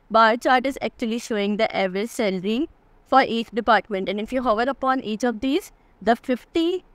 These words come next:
the ten, the twenty which you are seeing is actually the department I D. Then if I scroll down a little bit, you can see that it has provided us a pie chart showing the job distribution, which shows that the most number of employees are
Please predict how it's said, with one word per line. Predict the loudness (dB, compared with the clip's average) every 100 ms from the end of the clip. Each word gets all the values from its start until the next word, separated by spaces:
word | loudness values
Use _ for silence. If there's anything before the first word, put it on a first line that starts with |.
| _ -4
the | -2
ten, | 4 4 4 0 -2
the | -2
twenty | 0 2 2 0
which | -2
you | 2
are | 2 2
seeing | 0 0 0
is | -2
actually | -6 -4 -2 -2
the | -2
department | -4 0 0 2 -2 -2 0
I | -2
D. | -2 -8 -10 _ _
Then | 0 2 2
if | 0 0
I | -2
scroll | 0 0 2
down | 2 2
a | 2
little | 0 -2
bit, | 0 -2
you | -2
can | -2 -2
see | 0 0
that | 0 0
it | -4
has | -4
provided | 0 2 2 2 -2
us | 0 0 0
a | -4
pie | 0 0 2
chart | 2 2 0
showing | -2 0 0
the | -2
job | 0 0 0
distribution, | -8 -8 -6 -2 -4 0 2 2 -2 _ _ _ _ -2
which | 0 0
shows | 0 2 4 2 -2 _ _ 0
that | 2 2
the | 0
most | 2 0 0
number | 0 2
of | 2 0
employees | 0 -2 2 2 2 -2 -4
are | 0 0 0